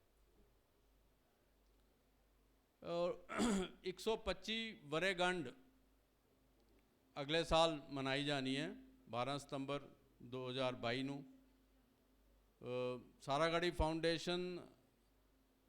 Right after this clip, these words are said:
ਦਾ ਇਤਿਹਾਸ ਆਪਣੇ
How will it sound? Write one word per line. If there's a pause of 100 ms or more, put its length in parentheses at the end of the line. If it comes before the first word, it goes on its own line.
(600)
ਦਾ
ਇਤਿਹਾਸ (320)
ਆਪਣੇ